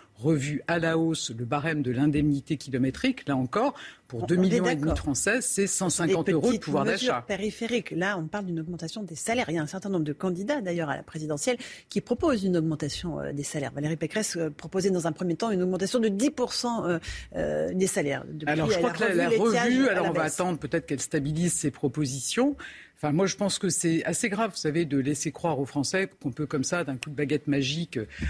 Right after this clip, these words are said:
Speaker 1: augmenter, euh, de dix pour cent les salaires. Moi, je vous dis, on a une action, euh, déterminée depuis le début du quinquennat pour, euh, améliorer le pouvoir d'achat, pour protéger le pouvoir d'achat des Français,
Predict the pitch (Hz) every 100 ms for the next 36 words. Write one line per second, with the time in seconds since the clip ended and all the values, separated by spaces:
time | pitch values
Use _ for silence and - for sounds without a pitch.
0 | - - 139 147 147 135 185 170 143 127
1 | 107 139 117 165 165 - - 156 143 131
2 | - 127 151 233 262 - - - 143 120
3 | 120 117 185 233 139 135 127 120 127 -
4 | 180 165 135 117 - - _ - - 160
5 | - 139 147 147 220 269 139 127 131 139
6 | - 143 120 127 156 240 - 160 151 123
7 | 127 160 160 165 151 151 156 139 151 139
8 | 131 127 - 180 220 - - 185 - 165
9 | 139 165 127 143 165 156 151 135 131 156
10 | 135 131 - 120 - 160